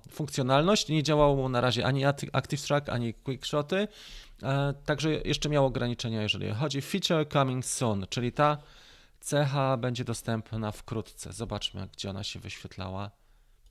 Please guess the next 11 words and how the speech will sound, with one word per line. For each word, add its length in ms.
Tutaj 260
się 140
wyświetlała, 680
odtąd. 520
Feature 340
coming 340
soon. 340
To 80
mieliśmy 320
to. 160
Quickshoty 640